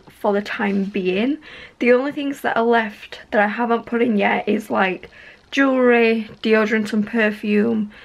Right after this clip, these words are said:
camera, charger, phone charger, hairbrush, hair straighteners, makeup, makeup wipes, toothbrush, toothpaste,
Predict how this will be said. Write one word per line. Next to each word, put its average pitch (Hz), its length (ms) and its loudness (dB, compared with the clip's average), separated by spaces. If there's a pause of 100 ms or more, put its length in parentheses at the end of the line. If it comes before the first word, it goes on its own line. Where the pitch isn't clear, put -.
(180)
camera, 226 640 0 (140)
charger, 208 720 2 (300)
phone 240 300 2
charger, 214 400 -2
hairbrush, 208 420 0
hair 202 160 0
straighteners, 202 460 -4
makeup, 196 500 0
makeup 185 300 -6
wipes, 175 420 -2
toothbrush, 226 420 -4
toothpaste, 208 800 -6